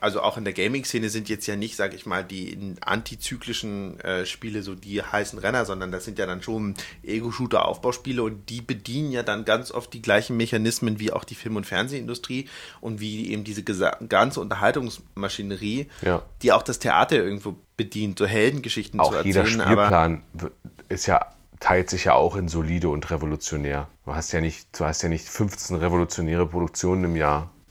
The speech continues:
Speaker 2: sondern du hast natürlich auch teilweise solides Machwerk einfach. Gerade
Speaker 1: Ja,
Speaker 2: im
Speaker 1: das
Speaker 2: Stadttheater. So. Du, ey, die, die Leute melden zurück, fünfundvierzig Minuten sind ausreichend.
Speaker 1: Echt?
Speaker 2: Und ich schneide
Speaker 1: Das ist ja
Speaker 2: so
Speaker 1: eine Frechheit.
Speaker 2: Ja,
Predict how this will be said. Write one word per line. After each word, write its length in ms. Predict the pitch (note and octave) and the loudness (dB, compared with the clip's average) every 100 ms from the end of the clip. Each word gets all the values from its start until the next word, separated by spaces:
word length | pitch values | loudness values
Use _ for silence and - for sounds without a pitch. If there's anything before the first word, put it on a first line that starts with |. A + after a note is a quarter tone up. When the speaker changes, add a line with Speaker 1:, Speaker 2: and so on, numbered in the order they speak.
| _ _ - | _ _ -2
Speaker 2:
sondern 220 | F2 E2+ | 0 2
du 80 | D#2 | 2
hast 180 | E2 E2+ | 0 -2
natürlich 280 | D#2+ F#2+ | -6 -4
auch 100 | D#2 | -4
teilweise 420 | - - E2 E2+ E2+ | 0 2 4 4 0
solides 520 | E2+ E2 F#2 G2+ - | 0 0 2 2 4
Machwerk 580 | E2+ - F2 C#2+ - - | 0 2 2 2 2 -6
einfach. 400 | D2 - - - _ - _ _ _ _ | -8 -6 -8 -10 _ -20 _ _ _ _
Gerade 220 | E2 E2 | 4 6
Speaker 1:
Ja, 40 | G2+ | 6
Speaker 2:
im 40 | |
Speaker 1:
das 80 | E2 | 4
Speaker 2:
Stadttheater. 520 | - F2 A#1 C#2+ D2+ - _ _ | 4 4 4 2 -2 -6 _ _
So. 220 | - D2 - - - - - - - - - - - _ - | -8 -8 -10 -18 -16 -16 -16 -16 -18 -18 -20 -20 -20 _ 4
Du, 220 | D3+ - | 6 8
ey, 480 | F2 G2+ F#2+ F#2+ F#2 | 6 6 6 2 -2
die, 380 | A2 G#2 F#2 | 2 2 2
die 320 | F#2 - E2 F2 | 0 -4 -2 6
Leute 520 | E2 G#2 - G#2+ G2+ - | 8 8 6 2 2 -2
melden 380 | E2+ E2+ G2 G2 | 4 4 4 0
zurück, 340 | - F2+ A#2+ - - - | -4 -4 -4 -6 -10 -18
fünfundvierzig 600 | - G2+ A2 - - F#2+ | -6 -2 0 -2 -6 -4
Minuten 280 | G2 G2+ G2+ | 0 0 0
sind 160 | F2+ - | -4 0
ausreichend. 720 | F#2+ - - C#2+ D#2+ G2 - _ _ _ _ _ _ - - - - | -2 -2 -4 -4 -4 -8 -12 _ _ _ _ _ _ -8 -8 -8 -6
Speaker 1:
Echt? 260 | - A2 B2+ | 2 4 4
Speaker 2:
Und 140 | F#2 | -2
ich 120 | G2+ - | -2 -2
schneide 340 | - D#2 A2 | 2 4 4
Speaker 1:
Das 20 | |
ist 60 | B2+ | 4
ja 40 | |
Speaker 2:
so 60 | F2+ | 2
Speaker 1:
eine 80 | - | 2
Frechheit. 500 | A2 - F2+ E2+ | 0 2 4 4
Speaker 2:
Ja, 40 | F2 | 2